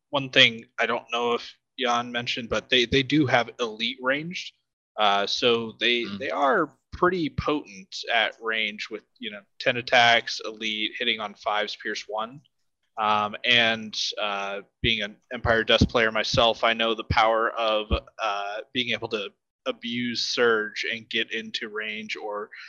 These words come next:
Speaker 1: uh, surge into cover and be able to,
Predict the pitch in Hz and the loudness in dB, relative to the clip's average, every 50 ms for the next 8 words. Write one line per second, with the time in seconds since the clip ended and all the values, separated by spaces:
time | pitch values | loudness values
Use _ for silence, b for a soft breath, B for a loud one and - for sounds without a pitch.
0 | B B B B 101 95 95 95 95 92 95 95 _ _ _ _ _ _ _ _ | B B B B -2 -2 0 0 -2 -2 -4 -8 _ _ _ _ _ _ _ _
1 | _ - - - - 117 107 107 - - - 117 113 107 - - 117 107 107 104 | _ -6 -2 0 2 2 2 0 -2 -4 -6 -6 -6 -6 -6 -6 -6 -6 -6 -8
2 | 98 - - 113 110 104 110 104 104 104 107 - - 101 98 101 98 104 101 98 | -8 -4 0 0 0 0 0 -2 -4 -4 -4 -4 -6 -8 -10 -10 -8 -6 -4 -4
3 | 101 101 98 98 - - | -4 -4 -6 -8 -8 -8